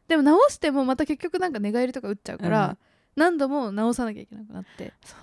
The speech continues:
Speaker 2: なんだよね。
Speaker 1: あれにね、繰り返す。
Speaker 2: <laughs>
Speaker 1: ちょっと、ひゃっくりが出ちゃったんだけど。
Speaker 2: コンタクトの時間短くしてくださいとかやるんだけど、
Speaker 1: うん。
Speaker 2: 無理なんだよね。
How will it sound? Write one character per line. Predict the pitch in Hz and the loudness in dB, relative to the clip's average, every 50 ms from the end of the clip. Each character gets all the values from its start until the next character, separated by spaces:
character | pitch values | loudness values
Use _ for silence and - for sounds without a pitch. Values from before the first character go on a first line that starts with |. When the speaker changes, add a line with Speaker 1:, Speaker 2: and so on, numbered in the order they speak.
| - | -20
Speaker 2:
な | - - | -20 -20
ん | _ - | _ -20
だ | - - | -20 -20
よ | _ _ _ _ | _ _ _ _
ね。 | _ _ _ _ _ _ _ | _ _ _ _ _ _ _
Speaker 1:
あ | 254 247 247 | -4 0 0
れ | 262 269 269 254 247 247 | 0 0 0 -2 -2 -4
に | 240 240 240 240 220 | -4 -6 -8 -8 -8
ね、 | - - - _ _ _ | -10 -14 -18 _ _ _
繰 | - - | -18 -18
り | - - | -16 -16
返 | - - - | -16 -16 -18
す。 | _ _ _ _ _ _ | _ _ _ _ _ _
Speaker 2:
<laughs> | _ _ - 233 | _ _ -6 -2
Speaker 1:
ち | 226 - - - - - _ _ _ - - | -2 0 -2 -2 -8 -18 _ _ _ -8 -8
ょ | 285 | -8
っ | |
と、 | - - - - _ - _ _ _ - - - - | -8 -8 -14 -14 _ -20 _ _ _ -20 -20 -20 -16
ひ | _ - | _ -4
ゃ | 302 | -4
っ | 294 | -4
く | - | -4
り | 226 202 | -6 -6
が | 185 | -6
出 | 190 | -4
ち | 196 - | -4 -2
ゃ | - - | -2 -2
っ | |
た | 196 - | -2 -4
ん | - | -6
だ | 226 | -6
け | 240 - | -6 -8
ど。 | - - - - _ - _ _ - - _ _ _ _ - - _ _ _ _ | -10 -12 -20 -20 _ -20 _ _ -12 -12 _ _ _ _ -6 -6 _ _ _ _
Speaker 2:
コ | - 494 | -2 0
ン | 523 453 | 0 2
タ | - 277 | 0 0
ク | - - | -2 0
ト | - 208 | -2 0
の | 196 190 | 2 2
時 | 190 185 | 0 0
間 | 170 208 196 | -2 0 0
短 | 196 208 208 233 - 285 | 0 0 -2 -2 -4 -6
く | - - | -8 -8
し | |
て | - 196 | -16 -12
く | - 180 | -10 -10
だ | 170 | -8
さ | 196 - 214 | -6 -6 -8
い | 190 | -8
と | 185 | -6
か | - 170 | -6 -6
や | 180 | -4
る | 185 202 | -2 -4
ん | 190 | -4
だ | 180 | -4
け | - - | -6 -8
ど、 | 170 151 156 151 - - - | -8 -6 -6 -6 -6 -4 -2
Speaker 1:
う | 226 | 0
ん。 | 226 214 202 190 - - - | 0 0 -2 -6 -8 -10 -8
Speaker 2:
無 | - 170 196 | -4 -2 -2
理 | 220 247 254 | -2 -2 -4
な | 233 170 | -6 -10
ん | 139 | -10
だ | - - | -14 -16
よ | - - | -18 -16
ね。 | - - 147 156 165 175 180 185 185 190 190 190 190 190 190 208 214 220 202 | -16 -14 -12 -12 -10 -10 -8 -8 -8 -8 -8 -8 -8 -8 -8 -8 -10 -12 -16